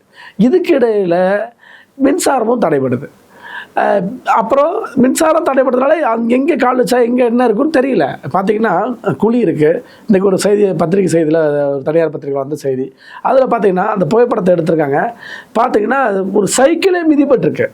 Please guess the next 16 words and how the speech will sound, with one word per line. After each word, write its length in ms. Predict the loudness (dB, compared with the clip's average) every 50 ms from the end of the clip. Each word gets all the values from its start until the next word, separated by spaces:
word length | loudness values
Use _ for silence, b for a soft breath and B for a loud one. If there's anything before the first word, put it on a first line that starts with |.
| _ _ B B B B B B B B
அப்ப 280 | -4 -2 0 0 0
அந்த 340 | 2 0 0 -2 0 0 0
குழியில 360 | 0 2 2 2 2 2 2
விழுந்து, 560 | 0 -2 -2 0 0 0 0 0 -2 -4 -2 -2 -2 0 2
சைக்கிள்ல 380 | 0 0 2 2 2 2 2 0
விழுந்து, 460 | 0 0 -2 0 0 0 0 0 -2 0
எங்க, 300 | 0 0 2 2 2 0
அப்ப 420 | 0 -2 0 0 0 0 0 -2 -6 B B B B B _
இது 140 | 2 4
நடக்க 280 | 4 4 2 2 2 2
முடியாது. 340 | 2 2 0 0 0 0 0
எங்க 260 | 0 2 2 2 2
எது 240 | 2 4 2 2 2
இடிக்குதுன்னா 460 | 2 2 2 2 2 2 2 2 0
இருட்டா 180 | 0 0 0 0
இருக்கு. 340 | 0 -2 -6 -8 -10 -10